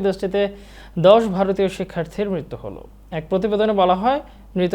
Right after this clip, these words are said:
শিক্ষার্থীর নাম উমা সত্য সাইগাড্ডে। যুক্তরাষ্ট্রের ওহাইও অঙ্গরাজ্যের ক্লিভল্যান্ডে পড়াশোনা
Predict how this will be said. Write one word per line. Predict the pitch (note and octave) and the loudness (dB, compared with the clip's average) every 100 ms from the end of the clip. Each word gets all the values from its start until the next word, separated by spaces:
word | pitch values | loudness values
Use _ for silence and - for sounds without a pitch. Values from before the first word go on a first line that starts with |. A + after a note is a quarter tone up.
| F3 | -2
শিক্ষার্থীর | G3+ G3+ G3+ G#3+ G3+ | -4 -4 -4 -2 0
নাম | G#3 A#3+ - - F3 | 0 -2 -6 -8 -2
উমা | E3 D#3+ D3+ - | 0 -2 -4 -4
সত্য | G3 G3 A3 G#3 | -4 0 0 0
সাইগাড্ডে। | - C#3 C#3+ B2 A2+ A2+ - - - - - - | 0 -2 0 -4 -4 -10 -14 -20 -20 -20 -16 -4
যুক্তরাষ্ট্রের | E3+ F#3 F#3 - G#3+ F#3 | -2 2 0 2 2 4
ওহাইও | E3+ E3+ G3 F#3+ | 2 2 0 0
অঙ্গরাজ্যের | F3+ F3+ F3 G3 G#3 G#3 - | 0 0 0 0 -2 -4 -2
ক্লিভল্যান্ডে | F#3+ E3+ E3 D3+ D#3 D3+ | 0 2 2 2 0 0
পড়াশোনা | D3+ C#3+ D3 - D#3+ | 0 0 -2 -6 -10